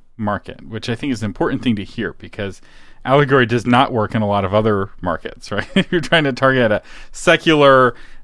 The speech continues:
um, adult market, it doesn't work unless it's a business allegory. Those are huge genre. A lot of people don't realize, but business allegories sell like crazy. Millions of copies of bil-, business allegories sell every year, and,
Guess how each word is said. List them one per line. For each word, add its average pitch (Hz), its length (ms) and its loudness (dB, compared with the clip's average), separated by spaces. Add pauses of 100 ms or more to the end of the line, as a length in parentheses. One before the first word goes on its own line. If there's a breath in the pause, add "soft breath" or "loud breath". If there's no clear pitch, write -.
(100)
um, 107 380 -2
adult 113 360 0
market, 95 520 -6
it 123 140 -16
doesn't 101 260 -8
work 82 240 -14
unless 127 320 -8
it's - 160 -14
a 101 40 -14
business 113 500 -6
allegory. - 460 -20
Those 117 220 -10
are - 80 -20 (220)
huge 170 560 -6
genre. 98 440 -6
A - 40 -18
lot 107 140 -12
of 113 80 -16
people 101 180 -18
don't 71 80 -18
realize, 92 180 -16
but - 320 -20
business 123 340 -6
allegories 92 360 -10
sell - 160 -12
like - 160 -14
crazy. 104 520 -6
Millions 131 540 2
of 110 120 -8
copies 98 360 -4
of 85 80 -14
bil-, 95 220 -6
business 92 340 -10
allegories 85 400 -12
sell 78 220 -14
every 78 200 -14
year, 80 120 -14
and, 82 140 -16